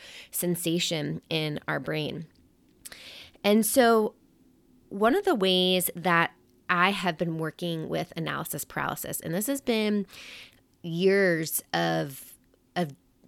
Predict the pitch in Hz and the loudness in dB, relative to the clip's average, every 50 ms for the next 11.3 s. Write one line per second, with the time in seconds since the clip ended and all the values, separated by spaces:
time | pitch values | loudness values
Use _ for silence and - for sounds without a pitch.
0 | - 160 - 180 170 170 185 180 170 170 165 165 165 160 160 160 160 160 - - | -12 -6 -2 -2 0 0 0 0 0 0 0 0 0 0 0 -2 -4 -4 -4 -4
1 | 175 175 160 190 196 214 233 247 302 302 277 233 220 - 220 180 185 208 - - | -4 -4 -4 -2 -2 0 2 4 4 4 2 2 0 -2 -2 -2 -2 -2 -4 -4
2 | 208 185 170 - 165 - - 165 - - 185 196 196 - - - 165 175 190 202 | -4 -4 -4 -4 -4 -4 -4 -4 -4 -2 -2 -2 -2 -4 -6 -4 -2 -2 0 0
3 | 196 170 175 - - - 156 170 160 165 165 160 156 156 151 151 156 156 156 - | -2 -2 -4 -6 -8 -6 -4 -2 -2 0 -2 -2 -2 -2 -2 -2 -2 -4 -4 -6
4 | 165 160 - 170 156 143 160 151 151 151 151 151 - 147 - - - 151 151 156 | -6 -6 -6 -6 -6 -6 -6 -6 -4 -4 -6 -6 -8 -12 -10 -8 -6 -6 -4 -6
5 | - 165 156 - - 160 156 151 151 151 151 - - - 170 - - 185 165 170 | -6 -8 -8 -8 -8 -8 -6 -6 -4 -4 -6 -6 -8 -10 -12 -8 -6 -4 -4 -4
6 | - 160 156 147 - - - 151 151 151 151 - - - - - - - - - | -6 -6 -8 -8 -8 -6 -4 -4 -2 -2 -4 -6 -8 -16 -20 -20 -20 -20 -20 -20
7 | _ - 175 165 156 160 165 156 - 175 190 - 160 156 156 147 - - - - | _ -4 -4 -2 -2 -2 -2 -2 -4 -4 -4 -6 -6 -6 -4 -4 -4 -4 -4 -4
8 | - - - - - - - _ _ - 214 214 208 220 208 - 247 254 277 277 | -6 -10 -14 -18 -20 -20 -20 _ _ -8 -6 -4 -4 -2 -2 2 2 2 2 2
9 | 320 339 320 - 240 240 233 208 202 202 - 202 208 202 - 208 190 175 180 180 | 0 -2 0 2 2 2 2 4 4 2 4 2 2 2 2 0 2 2 4 2
10 | 180 185 185 - 185 - - - - 180 165 156 165 - - 175 180 - - - | 2 2 0 -2 -4 -4 -2 0 2 2 2 2 0 0 -2 -2 -2 -2 -4 -4
11 | 180 170 - - - - | -4 -4 -6 -8 -10 -10